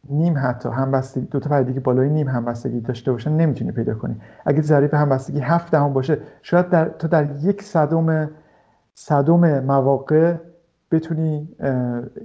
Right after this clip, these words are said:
این نوع همبستگی بالا رو ببینی. یعنی می‌خوام بگم خیلی قدرت بالایی داره در توضیح دادن این اتفاقاتی که میفته.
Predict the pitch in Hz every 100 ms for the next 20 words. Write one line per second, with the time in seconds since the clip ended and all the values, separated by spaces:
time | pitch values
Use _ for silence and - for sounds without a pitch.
0 | - 180 175 165 156 143 147 131 127 -
1 | 131 151 123 123 123 117 110 117 147 147
2 | 170 165 170 - 185 165 139 127 - -
3 | _ 135 135 151 165 147 135 151 135 117
4 | 117 120 117 123 117 110 117 123 120 123
5 | - 131 131 123 117 117 - 120 110 110
6 | -